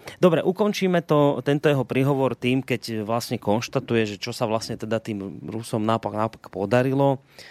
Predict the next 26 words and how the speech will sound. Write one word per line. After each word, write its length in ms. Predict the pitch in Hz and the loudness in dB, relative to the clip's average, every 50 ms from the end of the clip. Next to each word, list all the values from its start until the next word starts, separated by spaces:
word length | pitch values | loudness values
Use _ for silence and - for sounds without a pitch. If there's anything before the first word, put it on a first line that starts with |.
| - _ _ | -20 _ _
Tak 80 | - 110 | -4 0
on 160 | 117 120 120 | 0 2 4
hovorí, 320 | 131 123 123 120 120 113 | 4 4 4 4 4 2
že 80 | 117 110 | 0 0
myslím 400 | 110 123 135 - 160 147 131 120 | 0 0 -2 0 0 0 0 -2
si, 80 | - | -2
že 160 | 127 131 127 - | -2 -2 0 0
to 80 | 123 | 0
hlavné, 560 | 110 107 107 107 120 127 143 139 135 127 120 | 0 4 4 4 4 4 4 2 0 0 -2
čo 80 | - - | -4 -8
sa 160 | - - 127 | -6 -4 -2
nám 160 | 120 113 110 | 0 0 0
podarilo 480 | - 107 117 120 127 123 127 123 120 113 | 0 0 0 2 2 0 0 -2 -2 -2
dosiahnuť, 560 | 104 110 113 - - 123 117 113 117 113 107 | -2 -2 -4 0 -2 -2 -2 0 -2 -4 -4
bolo 240 | 101 110 110 107 101 | -4 -2 -2 -2 0
zjednotenie 640 | 95 110 117 117 123 120 110 - 113 104 101 98 95 | 2 2 2 2 0 -4 -4 -4 -4 -2 -2 -2 -4
celého 480 | - - 117 110 113 113 110 104 101 | -4 -2 -2 0 2 2 0 0 -2
ruského 480 | 98 92 98 98 - - - 110 95 95 | -4 -4 -4 -4 -8 -6 -6 -4 -4 -2
národa. 560 | 92 92 98 104 110 113 120 120 120 120 113 - _ - - - - - - - - - | -2 0 0 0 0 0 0 0 0 0 0 -2 _ -18 -20 -20 -20 -20 -20 -20 -14 -4
Ľudia 240 | 98 101 104 117 117 | -2 0 2 2 0
si 160 | 104 - 117 | 0 -2 -4
uvedomujú 640 | - - 117 120 120 120 101 107 101 98 98 95 95 | -2 0 0 2 2 2 2 0 -2 0 0 -2 0
naše 240 | 92 98 104 - 107 | -2 -2 -4 -4 -6
spoločné 560 | 98 - - 107 110 117 113 - - 110 98 | -8 -6 -4 -2 -2 -2 -2 -4 -4 -4 -2
výzvy, 400 | 92 98 110 120 113 117 110 110 | -2 0 -2 -2 -4 -4 -6 -8
ktorým, 480 | - - - 104 104 104 107 104 104 | -8 -8 -8 -6 -4 -2 -2 -2 -2